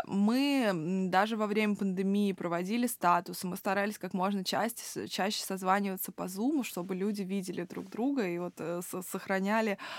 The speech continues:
а, в целом эту связь. Но я думаю, что основная мотивация всё-таки это, ам, возможность, э, чувствовать себя важным и, а, то, что все твои идеи будут услышаны. И мы, м,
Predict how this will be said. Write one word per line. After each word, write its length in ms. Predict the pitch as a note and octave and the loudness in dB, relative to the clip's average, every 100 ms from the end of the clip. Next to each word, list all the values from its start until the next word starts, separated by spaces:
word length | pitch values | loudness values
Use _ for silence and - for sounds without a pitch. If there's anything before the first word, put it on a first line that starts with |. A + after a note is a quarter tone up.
| - - - | -10 -8 4
а, 240 | F#3 F#3 | 6 6
в 60 | - | 2
целом 360 | G3+ A3+ G#3 | 0 2 2
эту 180 | F#3+ G3+ | 0 -4
связь. 360 | - G3 E3 - | -2 2 2 0
Но 80 | F#3 | -2
я 120 | A3 | 0
думаю, 240 | A#3 G#3+ | 2 0
что 340 | G3+ - F#3+ - | -2 -2 -2 -2
основная 560 | - F#3+ G3+ G3+ C4 F4 | -2 -2 -2 2 4 4
мотивация 560 | B3 - F#3 F#3 - F#3 | 2 0 2 2 0 -6
всё-таки 460 | G3 G#3+ - - | -4 -4 -6 -4
это, 240 | F3 F#3 - - - - - | -4 -4 -6 -10 -14 -16 -6
ам, 540 | F3+ F#3 F#3 F#3 F#3 - - - - - - | 0 2 4 2 -2 -10 -16 -20 -12 -12 -4
возможность, 1040 | G3 F#3+ G#3 G#3+ B3+ A3+ G3+ F#3+ - - | -2 2 4 6 4 4 2 0 -4 -4
э, 160 | F3+ F3+ | -4 -2
чувствовать 440 | A3 A3 G3 F#3+ | -2 -2 -2 -4
себя 260 | - F#3+ F#3 | 0 0 4
важным 640 | G3+ A#3 D4+ A#3 F3+ E3+ | 4 4 2 -2 -4 -4
и, 460 | - F3+ F#3 F#3 F#3 | -4 -2 0 0 0
а, 400 | F3+ G2 F3+ F3+ - | -2 -2 -2 -2 -2
то, 120 | G3+ | -2
что 420 | - - F#3+ F3+ | -2 -6 -4 -4
все 260 | F3 - G3+ | -4 -2 -2
твои 320 | F#3+ F#3 F#3 | 0 -2 -2
идеи 340 | F3+ G3 G3 F#3 | -2 0 0 0
будут 340 | F#3 F#3 - | -2 -6 -8
услышаны. 800 | F3+ - G#3 C4+ - G#3 F3 - - - - - - | -10 -4 0 0 0 -2 -4 -6 -12 -14 -12 -14 -6
И 340 | F#3 F#3 F#3 | -2 0 2
мы, 540 | F#3+ G3+ A#3+ A#3+ G3+ - | 2 2 2 2 0 0
м, 500 | F#3 F3+ F3+ F3+ | -2 0 -2 -4